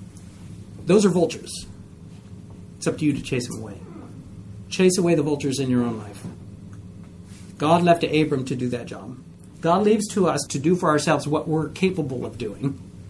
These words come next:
And then God more than makes up the rest. All right? But it's not up to us to just sit on the couch and go, "Oh, God, do whatever you want to do with me, but I'm just gonna sit here, you just have your way,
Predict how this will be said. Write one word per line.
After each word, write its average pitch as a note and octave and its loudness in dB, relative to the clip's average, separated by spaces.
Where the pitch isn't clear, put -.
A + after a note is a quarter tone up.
And D#3+ 6
then D#3 6
God D#3 0
more D#3 6
than D3+ 4
makes C3+ -2
up C#3 -2
the B2+ -4
rest. - -4
All B2 -4
right? C#3+ -2
But D#3+ 2
it's D#3 -2
not F#3+ 0
up E3+ -2
to E3+ 4
us E3+ 2
to C#3+ -4
just - -2
sit D#3 2
on D3 0
the C3+ -2
couch C#3 0
and B2 -6
go, C#3+ -2
"Oh, A3+ 2
God, F3+ 2
do F#3 6
whatever B3 8
you C4+ 4
want B3 8
to G#3+ 0
do A3+ 2
with A3+ 4
me, A3 6
but F#3+ 2
I'm G3 2
just F#3+ -2
gonna E3+ -2
sit E3+ -2
here, D#3+ 6
you D#3 2
just C#3+ -2
have D3 -2
your C#3+ 2
way, C3+ 0